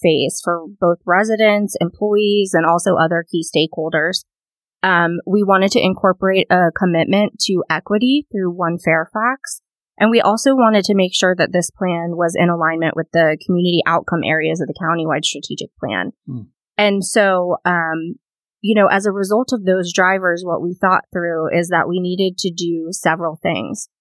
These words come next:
Speaker 1: One is that we needed to survey our community, um, and really get some data.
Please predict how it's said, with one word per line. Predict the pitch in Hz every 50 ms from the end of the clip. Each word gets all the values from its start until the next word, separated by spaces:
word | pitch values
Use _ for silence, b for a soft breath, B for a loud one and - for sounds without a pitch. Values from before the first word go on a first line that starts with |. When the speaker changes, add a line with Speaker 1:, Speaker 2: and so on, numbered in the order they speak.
| _ _ _ _
Speaker 1:
One | - 196 214 226 262
is | 285 254
that | 233 233 185 165
we | 190 196
needed | 190 180 180 190 180 -
to | - 175
survey | - - - 180 180 170 170 170 165 160
our | 160 156 160
community, | 156 - - 160 147 147 147 151 117 - - - - - _ _ _ _ _ _ _ _ - -
um, | 175 170 156 156 156 165
and | - 170 175 175
really | 170 180 175 180 170
get | 165 180 - -
some | - 190 175 165 151
data. | 151 143 117 92 92 62 71